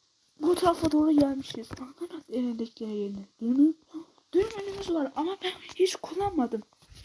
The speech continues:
Tam otuzlara kadar. Yani bilmiyorum, dördüncü şey yok. Ha, buldum, dördüncü sezonda, evet. Hiç kullanmadım. Şimdi o pilot bölümünü ne zaman izleyeceğiz?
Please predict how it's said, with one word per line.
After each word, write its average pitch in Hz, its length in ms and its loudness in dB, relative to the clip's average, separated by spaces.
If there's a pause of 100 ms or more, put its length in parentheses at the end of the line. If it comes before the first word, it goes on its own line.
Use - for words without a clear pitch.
(260)
Tam 302 200 2
otuzlara 277 580 4
kadar. 226 380 -2
Yani 269 340 0 (540)
bilmiyorum, 240 400 -8
dördüncü 262 440 0
şey 254 260 0
yok. 247 160 -2 (400)
Ha, 427 240 6
buldum, 403 300 4
dördüncü 320 420 4
sezonda, 254 400 -2
evet. 262 340 -2 (500)
Hiç 302 140 -6
kullanmadım. 240 640 -4 (3750)
Şimdi - 320 -8
o 285 100 -2
pilot - 380 -2
bölümünü 294 440 2
ne 285 120 4
zaman 269 200 2
izleyeceğiz? - 580 -12